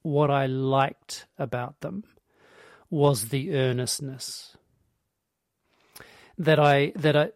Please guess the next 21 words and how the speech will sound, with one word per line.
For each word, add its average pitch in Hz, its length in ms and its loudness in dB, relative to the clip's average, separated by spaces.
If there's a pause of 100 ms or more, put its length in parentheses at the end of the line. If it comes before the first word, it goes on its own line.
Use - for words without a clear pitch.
it 170 140 -2
seemed 160 400 2
like 135 240 0
it 143 80 -2
was 139 160 -2
serious 135 840 0
pop - 280 -6
music 123 440 -6
in 127 80 -2
a 127 60 -2
way 123 200 -2
that 151 220 -10
Duran 120 420 -6
Duran 117 460 -8
wasn't, 113 480 -8
or 123 120 -12
that 135 120 -12
Wham 117 540 -8
wasn't. 117 500 -12 (180)
It 143 140 -10
was, 117 520 -6